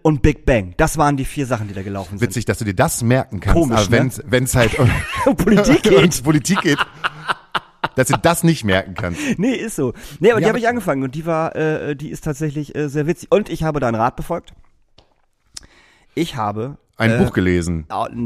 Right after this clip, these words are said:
Speaker 1: das nicht, aber
Speaker 2: Die Bibel.
Speaker 1: ich habe, äh, äh, den Pinguin angefangen.
Speaker 2: Auch
Speaker 1: Auch.
Speaker 2: fantastisch.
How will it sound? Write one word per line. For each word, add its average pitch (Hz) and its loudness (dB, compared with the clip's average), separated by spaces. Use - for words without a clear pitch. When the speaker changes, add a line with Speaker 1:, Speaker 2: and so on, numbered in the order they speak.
Speaker 1:
das 113 -6
nicht, - -6
aber 123 -2
Speaker 2:
Die 151 -2
Bibel. 98 -4
Speaker 1:
ich 78 -6
habe, 135 -6
äh, 131 -4
äh, 131 -6
den 131 -6
Pinguin 165 -2
angefangen. 101 -14
Speaker 2:
Auch 208 0
Speaker 1:
Auch. - -10
Speaker 2:
fantastisch. - -2